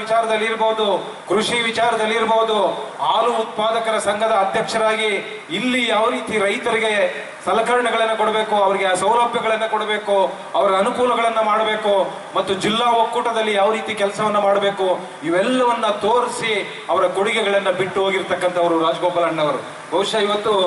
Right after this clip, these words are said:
ಅವರ ಮಕ್ಕಳು ಮೊಮ್ಮಕ್ಕಳು ಇನ್ನೊಂದು ಐವತ್ತು ವರ್ಷ ಹೇಳ್ಬಹುದು, ಆನಂತರ ಯಾರು ಹೇಳಲಿಕ್ಕೆ ಆಗೋದಿಲ್ಲ. ಬಹುಶಃ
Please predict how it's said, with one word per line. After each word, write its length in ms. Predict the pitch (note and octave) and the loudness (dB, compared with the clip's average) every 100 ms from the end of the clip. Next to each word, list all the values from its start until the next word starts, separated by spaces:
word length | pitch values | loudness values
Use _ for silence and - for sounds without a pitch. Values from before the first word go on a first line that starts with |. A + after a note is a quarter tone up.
| - - - | -2 -8 -4
ಅವರ 160 | D#3 F3 | 0 0
ಮಕ್ಕಳು 260 | F#3 F#3 G#3+ G#3+ | 0 0 -2 0
ಮೊಮ್ಮಕ್ಕಳು 480 | G3+ G#3 A3+ G#3+ G#3+ G3 - - E3+ | 0 2 0 0 0 0 -2 -12 -6
ಇನ್ನೊಂದು 240 | F#3 G3 F#3+ | -2 0 2
ಐವತ್ತು 260 | A3 A3+ A3 | 2 0 0
ವರ್ಷ 140 | G#3+ A3 A3 | 0 2 2
ಹೇಳ್ಬಹುದು, 420 | G#3+ G#3 G3+ F#3 D#3+ - - - | 2 2 2 2 0 -6 -12 -2
ಆನಂತರ 340 | F3 G#3 G#3+ A3 G3 | 0 0 0 0 2
ಯಾರು 180 | G#3+ G#3+ | 2 2
ಹೇಳಲಿಕ್ಕೆ 320 | G3+ A3 A3 G#3 | 0 -2 -2 0
ಆಗೋದಿಲ್ಲ. 340 | A3 A#3 A#3 A3 F3+ - - - | 0 0 0 2 0 -2 -8 -8
ಬಹುಶಃ 320 | D#3+ G3 G3 | -2 -2 0